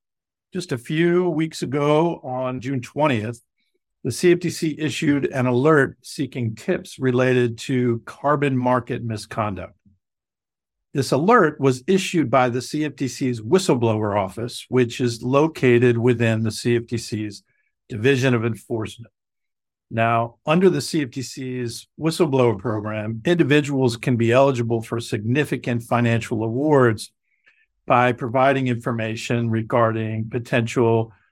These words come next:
Commodity Exchange Act violations connected to fraud or manipulation or other issues,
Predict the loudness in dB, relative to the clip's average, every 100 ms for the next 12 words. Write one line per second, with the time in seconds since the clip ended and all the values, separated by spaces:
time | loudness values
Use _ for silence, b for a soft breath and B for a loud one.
0 | b -8 0 0 0 -2 -6 -8 -4 -4
1 | 0 2 2 0 -2 0 -2 -6 -8 -4
2 | -2 -4 -8 -4 -4 -2 -4 -6 -6 0
3 | 4 6 6 4 0 0 0 0 0 0
4 | 0 0 -2 0 0 -2 0 -2 -2 -4
5 | -2 -4